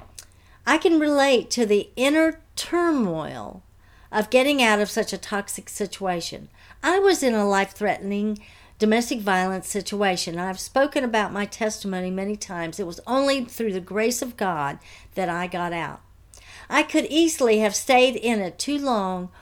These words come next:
or, or too long to ever recover,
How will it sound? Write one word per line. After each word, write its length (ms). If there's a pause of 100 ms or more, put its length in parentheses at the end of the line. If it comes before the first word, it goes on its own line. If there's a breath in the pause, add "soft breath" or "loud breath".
(200 loud breath)
or, 500 (800)
or 260 (120)
too 180
long 240
to 140
ever 180
recover, 600